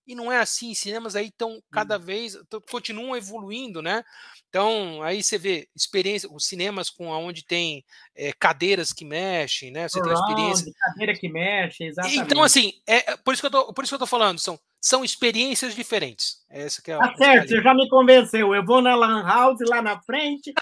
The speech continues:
Speaker 2: eu vou usar uma <laughs> luva, um óculos, vou pôr uma, uma, uma roupa, e ainda onde eu vou conseguir viajar pra um monte de lugar, né? Isso
Speaker 1: Olha, professor, vai ter que ter
Speaker 2: Ah.
Speaker 1: muita gente, vai, vai ter muita gente aqui agora procurando aqui o que que é Lan House, hein, professor? Vai ter muita gente googando o que que é Lan House, hein?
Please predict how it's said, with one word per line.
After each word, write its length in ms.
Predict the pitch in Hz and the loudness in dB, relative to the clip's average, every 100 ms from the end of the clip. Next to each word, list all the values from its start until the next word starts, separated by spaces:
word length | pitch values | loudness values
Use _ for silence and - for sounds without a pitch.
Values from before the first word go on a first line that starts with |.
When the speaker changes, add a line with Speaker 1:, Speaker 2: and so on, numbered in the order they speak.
| - 381 | 2 4
Speaker 2:
eu 100 | 247 254 | 8 8
vou 140 | 277 254 | 8 6
usar 220 | 220 285 | 6 2
uma 200 | 285 277 | 6 6
<laughs> 40 | |
luva, 680 | 226 220 277 339 320 254 254 233 | 6 2 2 2 0 4 6 6
um 160 | 220 | 4
óculos, 680 | 226 294 277 254 262 233 185 | 4 8 6 6 2 2 2
vou 240 | 214 254 254 | 6 6 6
pôr 300 | 262 269 240 | 6 8 6
uma, 540 | 226 214 196 185 170 - - _ - | 2 -2 -2 -4 -6 -10 -20 _ -8
uma, 460 | 220 240 214 185 170 165 185 | 0 6 6 6 4 -2 -8
uma 220 | 190 220 | 0 4
roupa, 840 | 196 - 202 247 330 320 - 165 117 _ _ 190 | 4 4 8 10 10 8 2 2 2 _ _ -2
e 100 | 247 | 0
ainda 280 | 240 240 | 2 4
onde 320 | 233 240 262 262 | 4 4 4 2
eu 100 | 254 | 4
vou 200 | 262 254 | 2 0
conseguir 680 | 254 226 233 175 233 220 160 | -4 -4 -8 -6 -4 -4 -4
viajar 600 | 202 262 190 170 214 254 | 0 2 2 2 2 2
pra 100 | 233 | -4
um 20 | |
monte 320 | 185 226 233 233 | -6 -6 -6 -8
de 80 | |
lugar, 480 | 220 214 156 151 143 143 | -6 -6 -4 -4 -4 -6
né? 160 | 170 - | -12 -8
Isso 180 | 220 226 | -8 2
Speaker 1:
Olha, 160 | 170 226 | 4 4
professor, 440 | 202 175 202 147 - - | 2 0 0 0 -10 -2
vai 140 | 175 175 | 2 4
ter 120 | 175 | 6
que 80 | 269 | 6
ter 60 | |
Speaker 2:
Ah. 20 | |
Speaker 1:
muita 180 | 269 254 | 6 4
gente, 180 | 220 262 | -2 0
vai, 140 | 262 | -2
vai 160 | 220 214 | 4 2
ter 120 | 226 | 2
muita 200 | 226 233 | -4 -2
gente 220 | 208 226 214 | -2 0 -2
aqui 100 | 226 | 0
agora 240 | 202 220 | 2 0
procurando 640 | - 240 226 196 214 208 | -2 -8 -2 0 0 2
aqui 160 | 185 226 | 0 0
o 60 | |
que 100 | 220 | -8
que 80 | - | 2
é 100 | 269 | 8
Lan 240 | 247 277 185 | 8 8 8
House, 320 | 190 202 175 | 8 8 4
hein, 120 | 202 | 0
professor? 380 | 196 175 156 143 | -2 -6 -6 -6
Vai 120 | 160 | 0
ter 100 | 165 | 2
muita 180 | 202 214 | 2 6
gente 160 | - - | 4 6
googando 380 | 233 - 220 247 | 4 6 4 2
o 40 | |
que 120 | 254 | -4
que 60 | 247 | 2
é 40 | |
Lan 240 | 240 233 220 | 4 4 4
House, 360 | 185 185 165 | 4 2 -4
hein? 160 | 185 196 | -12 -14